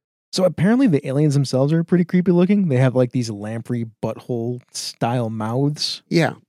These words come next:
Speaker 2: I'll be honest, I, I, I didn't watch the X-Files all that much. And I've never thought that gray aliens were all that creepy.
Speaker 1: They're
Speaker 2: Just
Speaker 1: not. They're cute.
Speaker 2: just, just the, the, the naked aliens with the big eyes.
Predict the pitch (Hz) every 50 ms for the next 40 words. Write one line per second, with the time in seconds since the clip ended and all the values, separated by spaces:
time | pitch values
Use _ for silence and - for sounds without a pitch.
0 | _ - 196 269 _ - 285 214 214 226 214 - - _ _ _ - - _ -
1 | 131 143 - - - 156 156 147 143 131 135 - 107 104 101 101 - - - -
2 | - - - - 76 67 78 - 69 - - - - - 67 - _ _ _ _
3 | - - - 127 143 135 123 131 120 - 123 113 - - 104 104 95 _ _ 92
4 | 87 87 - _ _ _ _ _ _ _ _ _ _ - 98 101 104 82 87 90
5 | 98 104 101 98 101 90 85 78 82 87 87 87 78 - - - 87 82 _ -
6 | 95 92 _ 160 160 160 175 196 240 285 269 208 - 127 123 _ - 269 294 247
7 | - _ _ _ _ - 151 147 - - 160 147 _ 139 127 113 85 107 120 117
8 | 110 107 113 110 113 120 120 127 123 120 120 107 110 107 95 117 113 113 107 -